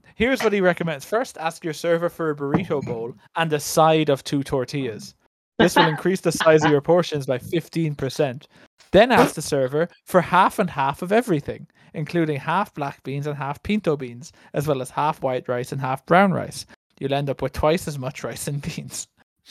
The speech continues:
Order half and half of two meats as well. You'll get fifty percent more protein.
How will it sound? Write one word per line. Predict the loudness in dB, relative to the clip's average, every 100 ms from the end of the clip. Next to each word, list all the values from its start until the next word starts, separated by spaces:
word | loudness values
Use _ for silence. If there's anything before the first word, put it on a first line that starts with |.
| -6
Order | -2 0
half | 2 2 2
and | 2
half | 2 2 4
of | 2
two | 2 0
meats | 0 -2 -4
as | -2
well. | 2 2 -2 -14 -10
You'll | -4
get | -2 -4
fifty | -2 -4 -4 -6
percent | -4 -6 -4 -6 -6
more | -10
protein. | -4 -4 -4 -6 -12